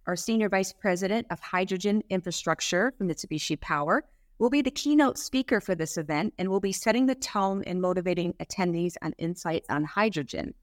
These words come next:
Um, as I, well, we were talking earlier, you know, this is another great example of thought, you know, thought leadership in the industry. So excited to have, have Mike, uh, for sure. Um, this has really been an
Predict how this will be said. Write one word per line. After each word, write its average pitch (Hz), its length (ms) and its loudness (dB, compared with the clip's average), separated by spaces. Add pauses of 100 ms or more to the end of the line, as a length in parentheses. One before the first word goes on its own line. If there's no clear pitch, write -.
(400)
Um, 151 460 0
as - 160 -8
I, 151 180 0 (320)
well, 156 160 0
we 170 160 0
were 165 80 0
talking 156 320 0
earlier, 165 500 2
you 160 120 0
know, 156 120 2
this 165 160 -4
is 170 200 -6
another 170 280 2
great 170 240 0
example 160 460 0
of 151 100 0
thought, 147 340 0 (320)
you 160 80 -4
know, 139 100 -2
thought - 280 4
leadership 165 500 -2
in 143 120 2
the 101 100 0
industry. - 520 -6
So - 420 -2
excited 156 440 -2
to 156 80 -4
have, 151 220 -2 (160)
have 156 280 -4
Mike, 156 460 -2 (160)
uh, 143 200 -10 (120)
for - 100 -6
sure. 214 380 2 (380)
Um, 170 420 0
this 254 140 2
has 220 200 -2
really 190 360 2
been 160 220 0
an 151 120 -4